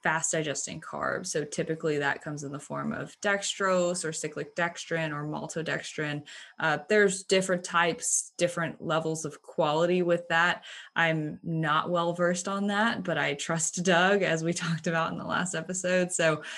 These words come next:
um, the, it's a combination of that with pretty much no fat.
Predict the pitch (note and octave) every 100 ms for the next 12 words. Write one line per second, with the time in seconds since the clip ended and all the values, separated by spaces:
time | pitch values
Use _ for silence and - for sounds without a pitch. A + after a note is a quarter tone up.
0 | - - D#3+ D3+ C#3+ C#3 D3 - F3+ -
1 | - F#3 F3+ F#3 G#3+ G#3 G3 F#3 E3 D#3+
2 | F3 E3+ E3 D#3+ _ _ G3 F3+ D#3+ -
3 | D#3 C#3+ C3+ G2+ - -